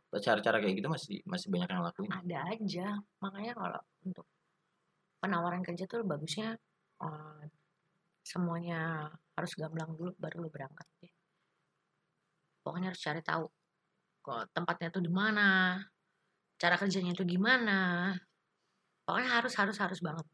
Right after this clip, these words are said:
Speaker 2: kalau emang lo diharuskan banget kerja malam kayak gitu. Jangan sampai lo terjebak. Jangan sampai lo jadi, apa? Manusia yang dijual <laughs> dong, kasar banget ya.
Speaker 1: Human trafficking gitu ya.
Speaker 2: Human trafficking ya.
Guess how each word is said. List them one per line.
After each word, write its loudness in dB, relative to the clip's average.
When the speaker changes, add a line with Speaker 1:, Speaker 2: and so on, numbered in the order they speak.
Speaker 2:
kalau -8
emang -6
lo -4
diharuskan -6
banget -4
kerja -8
malam -4
kayak -6
gitu. -12
Jangan 2
sampai 4
lo 4
terjebak. 0
Jangan -2
sampai 0
lo 2
jadi, 0
apa? 0
Manusia -4
yang 2
dijual 2
<laughs> 4
dong, 2
kasar -2
banget 0
ya. -10
Speaker 1:
Human 0
trafficking -2
gitu -2
ya. 2
Speaker 2:
Human 2
trafficking -6
ya. -10